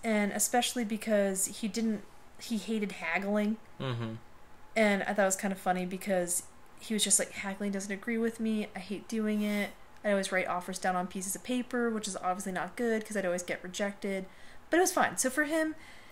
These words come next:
Speaker 1: not being in the best financial shape, he was pretty, pretty happy with that. And he said that it wasn't until he got older and started acquiring more wealth that he became more miserable because he became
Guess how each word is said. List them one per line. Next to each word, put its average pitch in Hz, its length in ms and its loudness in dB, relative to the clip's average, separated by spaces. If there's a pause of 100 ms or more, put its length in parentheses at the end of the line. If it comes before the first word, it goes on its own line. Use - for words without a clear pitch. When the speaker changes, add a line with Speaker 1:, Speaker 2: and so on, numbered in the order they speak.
(300)
Speaker 1:
not 254 320 6
being 254 180 4
in 233 80 6
the 226 80 6
best 208 380 4
financial 247 420 4
shape, 254 360 -2
he 220 200 0
was 202 200 0 (120)
pretty, 220 460 2
pretty 202 240 -2
happy 175 360 -2
with 156 220 -6
that. 98 340 -2
And 247 320 4
he 247 200 -2
said 294 220 4
that 285 100 8
it 226 80 4
wasn't 311 400 2
until 311 600 2
he 254 140 0
got 214 280 4
older 254 260 0
and 226 80 2
started 196 260 0
acquiring 208 460 0
more 190 160 2
wealth 277 460 4 (480)
that 233 180 4
he 247 60 0
became 220 580 2 (480)
more 214 240 6
miserable 240 560 4
because 220 340 2
he 226 60 -2
became 208 480 0